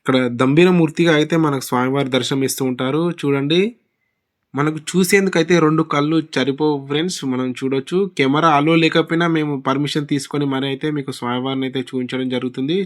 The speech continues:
చూడండి ఫ్రెండ్స్, దర్శనం చాలా బాగా ఉంది కదా.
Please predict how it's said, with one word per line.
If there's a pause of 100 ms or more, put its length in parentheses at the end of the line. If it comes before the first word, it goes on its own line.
చూడండి
ఫ్రెండ్స్, (1700)
దర్శనం
చాలా
బాగా
ఉంది
కదా.